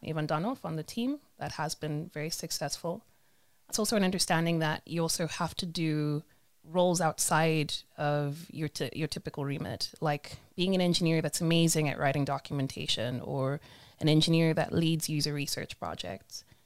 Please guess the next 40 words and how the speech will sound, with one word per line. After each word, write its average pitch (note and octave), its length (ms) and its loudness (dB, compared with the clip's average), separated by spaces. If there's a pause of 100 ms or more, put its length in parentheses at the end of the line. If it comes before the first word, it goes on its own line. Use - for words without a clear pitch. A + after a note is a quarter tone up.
(200)
So F3+ 240 0
really G#3+ 240 2
having, F3+ 540 2 (120)
I D#3+ 60 -6
think, F3+ 260 -4
learned E3+ 340 2
empathy G3+ 440 -6
because F3 340 -4
you D#3 80 -2
step - 260 -2
into E3+ 260 -4
other, E3 280 -2 (300)
uh, C#3+ 200 -6
other D#3 220 -4
fields G#3 440 -6
and D#3+ 80 -4
other D3 520 -4
roles D#3+ 500 -2 (240)
is E3 140 0
one F3 120 2
of E3+ 60 0
the E3 60 -2
things D#3 280 -2
that - 140 -6
really D3+ 220 -4
does D3 200 -8
help - 340 -8
there. D3 260 -6 (920)
But - 160 0
beyond B3+ 460 4
that, C3+ 280 0 (260)
I, E3+ 100 -2
I, E3 340 -4
I F#3+ 40 -4
think A#3 280 -2 (240)
one F#3 220 2
of G3 60 4
the F#3 80 2
ways E3+ 420 2
that D3+ 520 2